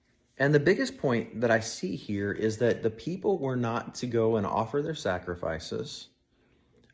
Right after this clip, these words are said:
away from the tent of meeting, out in the wilderness by themselves. They were to take their animals that they planned to slaughter to eat and to do it at the tent. And that way the priests,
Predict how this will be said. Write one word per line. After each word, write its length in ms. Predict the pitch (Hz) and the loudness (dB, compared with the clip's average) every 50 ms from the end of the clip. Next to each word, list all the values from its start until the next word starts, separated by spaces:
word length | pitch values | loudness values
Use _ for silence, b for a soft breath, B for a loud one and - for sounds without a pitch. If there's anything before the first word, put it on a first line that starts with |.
| b - | b 2
away 520 | 131 135 131 123 120 123 127 143 160 175 | 4 6 6 6 6 6 6 6 6 4
from 180 | 170 - 147 147 | 2 0 -2 -2
the 80 | 139 | -2
tent 200 | 127 - 139 131 | 0 -2 -2 0
of 60 | 123 | 0
meeting, 360 | 127 131 127 101 90 87 - - | -2 -2 -2 -2 -2 -2 -2 -2
out 280 | - 101 117 120 - 123 | 0 2 4 4 2 2
in 80 | 127 | 0
the 80 | 127 120 | 0 2
wilderness 360 | 120 120 117 113 110 110 110 | 2 2 2 2 0 0 0
by 160 | - 110 101 | 2 2 2
themselves. 540 | 98 98 101 - - - 107 104 104 101 - | 2 0 -4 -4 -4 -4 -4 -4 -6 -8 -4
They 140 | - 104 110 | -2 -2 0
were 180 | 117 131 135 | 0 0 -2
to 360 | 135 - 131 127 123 117 123 B B B B B B B B B B - | -2 -2 -2 0 0 -2 -4 B B B B B B B B B B -14
take 640 | - - 139 151 180 180 - - - - - 135 | -4 0 2 2 2 2 0 -6 -12 -12 -8 -2
their 200 | 131 143 143 135 - | 2 2 2 4 2
animals 580 | 120 123 123 131 139 123 98 87 87 92 101 101 | 2 0 0 2 0 0 0 0 0 -2 -4 -4
that 140 | 104 98 - | -4 -4 -2
they 180 | 110 107 107 | 0 0 0
planned 440 | 107 107 - - - 95 95 101 104 | -2 -4 -8 -4 -2 -2 0 0 -2
to 120 | 113 135 | -2 -4
slaughter 480 | 139 - - 87 78 78 82 92 110 117 | -4 -4 -4 -2 0 0 0 0 0 -2
to 240 | - - - 123 - - | -4 -6 -8 -8 -8 -6
eat 480 | - 113 95 95 - - - - - - _ _ b b b b b b b b - - | -4 -2 -2 -2 -2 -6 -8 -12 -18 -20 _ _ b b b b b b b b -12 -6
and 160 | 127 127 123 | -4 -4 -2
to 120 | 127 127 | -2 -2
do 300 | 117 107 131 143 151 139 | -2 0 0 2 2 2
it 120 | 117 95 - - | 2 0 0 0
at 280 | 98 101 113 - - | 0 0 0 -2 -4
the 100 | - 131 | -6 -8
tent. 600 | 127 - - - 208 311 - - - - - - - - - _ _ _ _ _ _ - | -8 -6 -6 -6 -4 -4 -6 -8 -12 -16 -20 -20 -20 -20 -20 _ _ _ _ _ _ -4
And 160 | 107 107 113 | -2 0 0
that 180 | 117 - - | 0 0 0
way 180 | 117 113 110 110 | 2 2 4 4
the 140 | 104 107 98 | 2 0 -2
priests, 800 | - - - 123 123 127 120 - - - - - - - - | -4 -6 -6 -6 -4 -4 -4 -6 -10 -12 -16 -18 -20 -20 -20